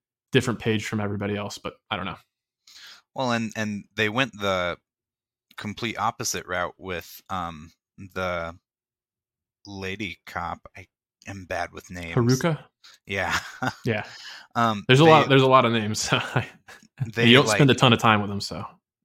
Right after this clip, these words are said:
Speaker 2: Right. The, they, for the animation, they gave her, like, acne and,
Speaker 1: Yeah.
Speaker 2: like, a bunch more,
Speaker 1: Blemishes.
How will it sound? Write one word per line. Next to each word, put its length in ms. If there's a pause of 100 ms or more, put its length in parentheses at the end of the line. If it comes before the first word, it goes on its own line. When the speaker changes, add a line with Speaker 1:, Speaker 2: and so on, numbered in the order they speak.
(100)
Speaker 2:
Right. 340 (800)
The, 260 (220)
they, 320 (680)
for 180
the 160
animation, 800
they 140
gave 280
her, 240
like, 320 (1080)
acne 680
and, 320
Speaker 1:
Yeah. 180
Speaker 2:
like, 200 (120)
a 100
bunch 240 (240)
more, 140
Speaker 1:
Blemishes. 320